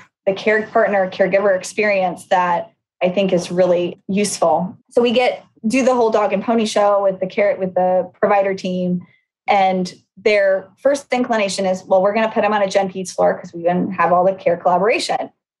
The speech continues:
So my first response to them was, "That can't happen." And <laughs> I actually used this analogy. I said, "You ever been on a date with somebody and just, it didn't work?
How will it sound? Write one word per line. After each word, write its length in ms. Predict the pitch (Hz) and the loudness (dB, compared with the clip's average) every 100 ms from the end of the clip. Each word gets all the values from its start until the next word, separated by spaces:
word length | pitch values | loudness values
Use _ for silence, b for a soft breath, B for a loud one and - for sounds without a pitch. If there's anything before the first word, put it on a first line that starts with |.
| _ | _
So 80 | 180 | 2
my 160 | 196 311 | 2 2
first 320 | 214 190 185 | 0 0 0
response 420 | 180 170 175 180 | -2 -2 -4 -2
to 40 | 175 | 0
them 200 | 180 185 | 2 2
was, 500 | 180 196 233 - _ _ _ 190 | 2 2 -2 -6 _ _ _ -2
"That 220 | - - | -2 0
can't 220 | 214 175 | -2 -2
happen." 640 | 185 185 175 - 180 180 - - | -2 -2 0 0 -2 -6 -8 -2
And 240 | 208 185 | 0 0
<laughs> 40 | - | 0
I 360 | 262 - 208 214 | 0 0 0 0
actually 340 | 220 269 220 | 0 0 0
used 180 | 208 202 | 0 2
this 200 | 196 180 | 0 0
analogy. 560 | 190 196 220 196 185 180 | 0 2 0 0 0 0
I 80 | |
said, 320 | 180 190 185 185 _ _ | 2 0 0 -4 _ _
"You 80 | 254 | 0
ever 120 | 269 | 2
been 160 | 285 285 | 2 0
on 80 | 254 | 0
a 80 | 220 | 0
date 240 | 233 415 | 0 0
with 140 | 254 | -2
somebody 560 | 247 214 185 180 185 214 _ _ _ - | -2 -2 0 -2 -6 -12 _ _ _ 0
and 360 | 202 190 180 - | 0 0 -4 -6
just, 240 | 208 190 - | -6 -6 -2
it 140 | - 180 | -2 2
didn't 240 | 220 180 | 0 2
work? 300 | 165 - - | 0 -2 -8